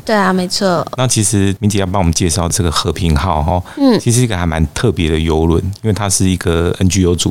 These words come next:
Speaker 2: 织。
Speaker 1: 对。
Speaker 2: 他去买了这艘这个，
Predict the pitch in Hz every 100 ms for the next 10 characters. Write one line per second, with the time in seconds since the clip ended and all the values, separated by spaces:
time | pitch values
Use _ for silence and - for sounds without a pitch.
0 | 85 - 85 110 - _ - 262 208 -
1 | - - 117 110 113 101 90 78 78 78
2 | 95 - 90 82 82 85 82 85